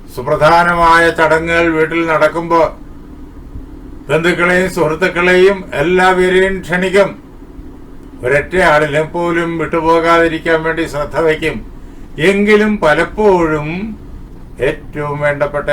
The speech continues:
ആളിനെ വിളിക്കാൻ വിട്ടുപോകാറുണ്ട്. അതെല്ലാവർക്കും അറിയാം. അങ്ങനെ സംഭവിക്കാതിരിക്കാൻ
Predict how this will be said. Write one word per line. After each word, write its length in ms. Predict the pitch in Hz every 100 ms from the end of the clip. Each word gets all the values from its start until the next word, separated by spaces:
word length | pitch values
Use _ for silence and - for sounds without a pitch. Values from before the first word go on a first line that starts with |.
| 139
ആളിനെ 280 | 139 139 135
വിളിക്കാൻ 440 | 127 123 139 131 131 - - -
വിട്ടുപോകാറുണ്ട്. 1000 | 107 - 123 127 123 123 123 117 113 120 - - - - - - - - - - -
അതെല്ലാവർക്കും 640 | 180 175 180 196 214 208 214
അറിയാം. 320 | 190 185 151 - -
അങ്ങനെ 200 | 135 185
സംഭവിക്കാതിരിക്കാൻ 920 | 175 156 147 185 185 190 190 180 180